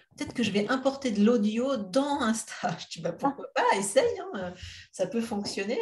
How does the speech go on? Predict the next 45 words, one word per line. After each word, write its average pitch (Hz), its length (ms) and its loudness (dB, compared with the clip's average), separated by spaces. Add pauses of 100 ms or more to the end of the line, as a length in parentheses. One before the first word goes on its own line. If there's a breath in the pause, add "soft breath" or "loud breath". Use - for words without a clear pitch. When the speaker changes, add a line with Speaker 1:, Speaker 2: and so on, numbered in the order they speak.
Speaker 1:
why 175 160 2
not ? » 185 120 -2 (160)
Speaker 2:
Ouais. 226 100 -2 (320 loud breath)
Speaker 1:
Donc, 196 360 -4
euh, 185 340 4
comme 202 200 0
quoi, 330 180 4
on 240 40 2
peut 247 120 4
aussi, 262 300 4
à 302 60 4
un 240 80 2
moment 208 120 4
donné, 208 320 2
contourner, 247 840 0
euh, 185 100 2
les, 180 420 -2
les, - 240 -4 (420)
les 185 200 -4
freins 214 520 0
ou 165 80 0
les 160 280 0
choses 202 240 -4
qui 185 120 -10
ne 180 60 -4
nous 175 60 -6
conviennent 170 380 -2
pas 208 200 0
en 196 120 -2
essayant 170 320 -6
d'autres 170 220 -8
façons 247 320 -6
aussi, - 280 -8
hein. 180 80 -6 (220 loud breath)
Speaker 2:
Ouais. 208 220 -8 (140)
Speaker 1:
En, 165 100 -4
en 175 320 -2
inventant 190 500 0
de 208 80 6
nouvelles 170 280 0
façons. 175 300 -10 (220)
Bon, - 160 -8 (220)
après, - 480 -6
euh, - 40 -4
c'est, - 220 -12